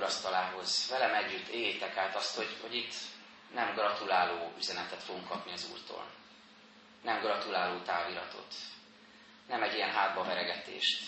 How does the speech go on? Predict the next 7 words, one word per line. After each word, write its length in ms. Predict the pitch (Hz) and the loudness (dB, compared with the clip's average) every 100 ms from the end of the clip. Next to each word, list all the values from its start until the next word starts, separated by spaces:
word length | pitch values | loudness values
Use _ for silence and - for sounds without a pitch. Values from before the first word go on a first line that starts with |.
| - | -6
hanem 260 | 110 101 | -4 -2
ennél 220 | 101 107 107 | -2 0 6
sokkal 480 | - - - 120 | 8 8 4 2
többet 480 | - 101 90 85 - | 2 0 2 0 0
és 120 | - | 2
sokkal 340 | - 110 - 98 | 4 4 2 0
hasznosabbat. 840 | 92 82 85 - 90 - 95 - | 0 -2 4 6 6 2 -6 -8